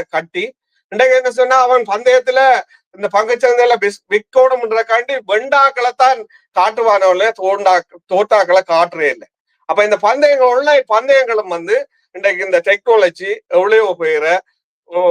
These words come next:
எவ்வளையோ எங்கட இளையோரை கொண்ட விட்டிருக்கின்றது.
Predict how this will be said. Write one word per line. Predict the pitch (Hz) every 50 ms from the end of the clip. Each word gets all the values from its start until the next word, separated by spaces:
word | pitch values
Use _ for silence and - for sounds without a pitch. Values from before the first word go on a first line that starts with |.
| 160 - _ _ _ -
எவ்வளையோ | 165 160 180 208 208 214 208 202 196 190 180 165 151 143 - _ _ _ _ _ _ _ _ _ _ _ _ _ _ _ _ -
எங்கட | 165 175 180 185 185 185 175 156
இளையோரை | 165 170 196 226 226 214 202 190 175 160 151 180 190
கொண்ட | - 180 175 180 175 170 160 - _ _ _ _ _ 170
விட்டிருக்கின்றது. | 165 165 185 180 170 156 - 143 135 131 135 135 131 147